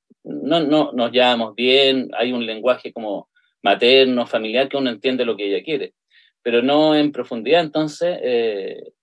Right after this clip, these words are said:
yo investigué y, y ya había le-, lengua de señas en distintos lugares, y nos metimos en la Asociación de Personas Sordas, los dos,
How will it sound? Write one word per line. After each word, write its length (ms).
yo 200
investigué 640
y, 240
y 60
ya 180
había 280
le-, 260
lengua 380
de 100
señas 680
en 120
distintos 460
lugares, 880
y 320
nos 120
metimos 320
en 40
la 80
Asociación 720
de 160
Personas 460
Sordas, 340
los 180
dos, 320